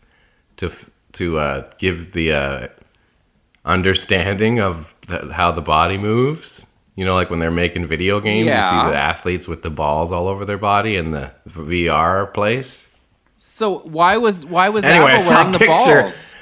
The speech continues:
Speaker 1: I saw, <laughs> I, I don't know. I guess their new concert performance is, like, they have that going on where it's, like, big V R.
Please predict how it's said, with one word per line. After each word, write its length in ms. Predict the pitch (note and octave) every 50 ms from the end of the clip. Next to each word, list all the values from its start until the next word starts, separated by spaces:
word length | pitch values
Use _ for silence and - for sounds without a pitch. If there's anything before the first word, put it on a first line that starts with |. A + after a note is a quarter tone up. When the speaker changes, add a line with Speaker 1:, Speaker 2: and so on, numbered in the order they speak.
| - -
Speaker 1:
I 80 | - C3+
saw, 400 | - - - G#3+ F#3+ F3 - F#3 - - - - - -
<laughs> 220 | - - - - C#3
I, 420 | C#3+ D3+ D3 C#3 - C3+ C3 C#3+
I 20 | C#3+
don't 120 | D3 D3+
know. 80 | F3+ F#3
I 120 | C#3 A#2
guess 260 | A#2 C3 B2+ B2 -
their 160 | - B2+ A#2 A2+
new 320 | A2+ A#2+ B2 B2 A#2+ A2+
concert 600 | A2+ - B2+ A#2 A#2 A#2+ A#2 - C#3 A2+ A2+ -
performance 680 | - A#2+ A2 - A2 G#2 G#2 G2+ G2 F#2+ F#2 F#2 -
is, 160 | G#2 F#2+ F2+ F#2
like, 420 | F#2+ F#2 F2+ F2 - - - - _ _ _ _ _ _ _ _ _ _ _ _ _ _ _ _ _ _ _ _ _ _ _ - - - -
they 240 | - G2+ G2+ G2 F#2+
have 280 | F#2+ F#2 F#2 F2 E2+ F2+
that 300 | F2 F2 F#2 G#2 - -
going 300 | A2 G#2+ G#2+ A2+ A2+ A#2
on 320 | A2 A#2+ B2+ C#3+ D#3+ D#3+
where 200 | C#3 A#2+ G2+ F#2+
it's, 180 | F2+ D#2+ - -
like, 240 | F2+ E2+ D#2 D2+ D#2
big 240 | F#2+ F#2 E2 D#2+ D2+
V 220 | E2+ F2+ F2+ F2
R. 520 | D#2+ D#2 D#2 D#2+ F2 G2 B2 D3+ D3+ -